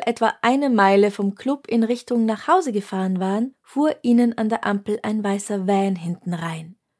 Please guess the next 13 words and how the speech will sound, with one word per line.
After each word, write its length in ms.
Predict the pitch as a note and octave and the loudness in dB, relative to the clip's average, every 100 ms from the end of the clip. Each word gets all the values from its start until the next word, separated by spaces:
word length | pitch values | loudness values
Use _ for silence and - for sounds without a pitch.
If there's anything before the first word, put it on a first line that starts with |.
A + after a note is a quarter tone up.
| _ | _
Gonzalo 480 | F#3+ F#3 G3+ A#3 C4 | 2 4 4 4 2
stieg 320 | - G3+ - | -2 -4 0
aus 340 | F#3+ A#3+ C#4+ A#3 | 4 4 2 0
und 160 | G3+ | 2
Noel, 420 | G3+ A#3 C#4 D4 | 4 4 4 0
der 160 | A#3+ G3 | 0 2
im 140 | F#3+ | 2
Auto 300 | - G#3+ G#3+ | 0 -2 0
sitzen 340 | G#3 D4+ - D4+ | -4 -4 -6 -4
blieb, 320 | B3+ C4 - - | -4 -6 -10 -4
drehte 380 | G#3 C4+ D4 C#4+ | -2 0 -2 -6
sich 200 | C4+ - | -4 2
um, 320 | G3+ G3 | 2 2